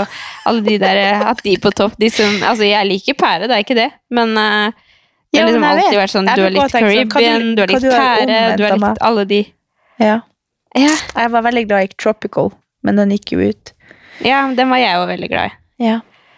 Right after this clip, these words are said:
Speaker 2: Men jeg liker ikke limon
Speaker 1: Artig.
Speaker 2: og mango og sånn. Ja, men jeg bruker å ta, fordi nå, jeg drikker jo så mye at jeg liksom varie-, nå har jo jeg den,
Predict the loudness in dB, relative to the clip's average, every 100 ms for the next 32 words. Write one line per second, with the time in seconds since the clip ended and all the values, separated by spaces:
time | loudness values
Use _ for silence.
0 | _ _ -2 0 2 0 -4 -10 -10 -4
1 | 0 2 2 0 2 2 0 0 0 2
2 | 2 0 0 -2 -2 -2 0 -2 -4 -4
3 | -4 -2 -2 -2 -4 -4 -2 0 0 0
4 | _ _ _ _ _ _ -8 -2 2 2
5 | 0 0 0 0 0 -4 -4 -6 -2 0
6 | 2 2 2 0 0 0 0 2 2 2
7 | 0 -2 0 2 2 2 0 -2 -4 -4
8 | -8